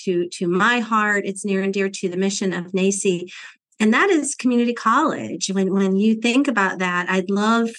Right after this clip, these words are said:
for, and, you know, i-, in a way, if we think about your cabinet, it's, it's aspirational 'cause it's open door, everybody's welcome, but there's some worry to it 'cause, you know, enrollments, you know, we're having trouble getting young people to come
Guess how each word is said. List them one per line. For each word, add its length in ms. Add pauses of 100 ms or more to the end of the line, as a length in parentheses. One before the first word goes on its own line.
(120)
for, 380 (340)
and, 140
you 180
know, 320
i-, 140
in 120
a 80
way, 120
if 180
we 120
think 200
about 180
your 120
cabinet, 640
it's, 260
it's 180
aspirational 800
'cause 140
it's 220
open 300
door, 340
everybody's 580
welcome, 560 (300)
but 140
there's 160
some 180
worry 260 (120)
to 160
it 260
'cause, 400
you 180
know, 100
enrollments, 800
you 120
know, 120
we're 220
having 320
trouble 320
getting 460 (340)
young 380
people 480
to 180
come 420